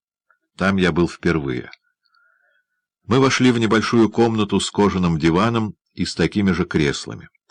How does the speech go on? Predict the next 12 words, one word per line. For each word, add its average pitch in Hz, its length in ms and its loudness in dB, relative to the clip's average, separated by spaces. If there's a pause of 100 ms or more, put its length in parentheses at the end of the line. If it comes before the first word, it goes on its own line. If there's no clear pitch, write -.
(260)
Огромный 127 720 0
письменный 107 680 0
стол 104 400 0
был 87 260 2
весь 82 260 2
завален 76 600 -2
бумагами. 67 600 -6 (920)
Старец 104 720 -2
уложил 90 460 0
меня 90 440 0 (220)
на 78 180 -4
диван, 69 540 -4